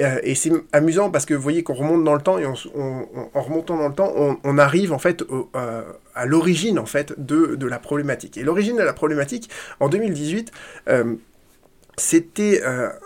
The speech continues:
en fait un, un, une, une question de répartition des contentieux. Vous savez qu'il y a certains contentieux qui vont devant le tribunal des affaires de sécurité sociale, maintenant on appelle ça le tribunal judiciaire spécial,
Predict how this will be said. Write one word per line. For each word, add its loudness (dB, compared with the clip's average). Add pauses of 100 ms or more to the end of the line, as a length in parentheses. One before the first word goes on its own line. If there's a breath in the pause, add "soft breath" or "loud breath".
en -6
fait 4
un, 2
un, 2
une, -2
une -8
question 0
de 0
répartition 2
des -2
contentieux. -4 (260 loud breath)
Vous -20
savez 4
qu'il 0
y 4
a -2
certains 0
contentieux -4
qui -8
vont -2
devant 2
le -2
tribunal 0
des -4
affaires -2
de -4
sécurité -8
sociale, 0
maintenant -6
on -12
appelle -10
ça -4
le -12
tribunal -10
judiciaire -10
spécial, -6